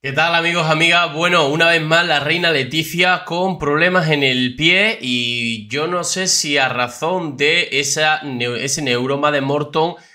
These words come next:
eso ha conllevado a que un pequeño golpe, no sabemos de, de qué gravedad es el golpe.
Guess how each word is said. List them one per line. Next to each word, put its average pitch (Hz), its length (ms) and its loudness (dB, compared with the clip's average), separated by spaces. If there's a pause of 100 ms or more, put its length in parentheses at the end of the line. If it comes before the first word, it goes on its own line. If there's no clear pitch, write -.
(120)
eso 143 300 0
ha 151 140 -2
conllevado 151 640 2
a 143 100 -2
que 151 100 0
un 160 220 -4
pequeño 147 460 0
golpe, 160 420 0
no 123 140 -6
sabemos 120 420 -4
de, 113 320 0
de 123 140 -4
qué 131 140 -2
gravedad 120 440 0
es 127 140 -4
el 127 100 -4
golpe. 143 480 -2